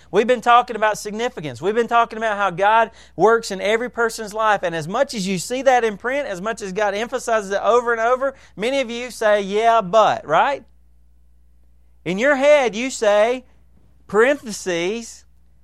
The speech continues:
"except me." That's what happens, doesn't it? That's why we need to study God's Word. That's why we need to come to church.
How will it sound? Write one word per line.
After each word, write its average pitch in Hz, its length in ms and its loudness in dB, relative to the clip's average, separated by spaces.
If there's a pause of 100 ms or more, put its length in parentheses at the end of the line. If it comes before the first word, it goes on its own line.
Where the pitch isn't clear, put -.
(120)
"except 226 880 0 (200)
me." 160 460 -6 (1200)
That's 151 180 -8
what 180 100 -4
happens, 185 720 -8
doesn't 104 360 -10
it? - 80 -20 (560)
That's 180 220 -2
why 180 140 -2
we 165 100 -6
need 160 140 -12
to 147 60 -12
study 147 280 -10
God's 135 300 -8
Word. 139 380 -14 (400)
That's 185 300 0
why 202 160 -2
we 185 80 -4
need 180 160 -6
to 151 60 -12
come 165 200 -10
to 147 60 -10
church. 170 500 -10